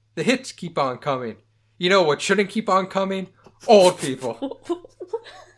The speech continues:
Speaker 2: Wow, this is a very aggressive stance you're taking. Why are the elderly not allowed to fuck?
Speaker 1: Look, the fastest growing population of people inflicted with herpes and other S T Ds are old people.
Speaker 2: It's 'cause they don't use safe sex 'cause they're like, "Well, we can't make babies anymore, and that's the only S T D we can conceive of."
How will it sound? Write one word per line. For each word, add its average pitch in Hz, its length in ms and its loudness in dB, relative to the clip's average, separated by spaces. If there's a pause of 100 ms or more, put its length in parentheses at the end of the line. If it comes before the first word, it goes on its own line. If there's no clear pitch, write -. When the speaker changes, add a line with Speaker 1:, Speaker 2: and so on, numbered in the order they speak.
(460)
Speaker 2:
Wow, 214 260 2
this 269 160 0
is 277 60 0
a - 20 -8
very 233 260 0
aggressive 185 540 -2
stance 233 420 -4
you're 160 100 -6
taking. 135 500 -8 (100)
Why 269 240 2
are 427 200 0
the 415 140 2
elderly 415 500 4
not 190 280 2
allowed 175 480 0
to 190 140 -10
fuck? - 380 -6 (140)
Speaker 1:
Look, 175 340 0 (120)
the 160 80 -6
fastest 196 400 -2
growing 175 220 0
population 156 580 0
of - 80 -12
people 165 300 -10
inflicted 147 440 -8
with 120 140 -8
herpes 143 360 -6
and 135 100 -12
other 139 240 0
S 139 180 -4
T 156 140 -12
Ds 160 300 -10
are 139 320 -2
old 156 420 0
people. 113 420 -12
Speaker 2:
It's - 120 -20
'cause 175 200 -12
they 180 120 -8
don't 180 320 -10
use 180 240 -14
safe 165 260 -8
sex 175 320 -10
'cause 151 200 -10
they're 151 140 -12
like, 147 180 -10
"Well, 175 160 -6
we 175 80 -8
can't 185 240 -10
make 170 220 -6
babies 185 360 -2
anymore, 156 380 -6
and 143 100 -8
that's 180 200 -2
the 170 100 -6
only 165 220 -4
S 180 160 -2
T 165 160 -6
D 170 160 -4
we 196 180 -4
can 143 160 -8
conceive 135 440 -12
of." 170 340 -8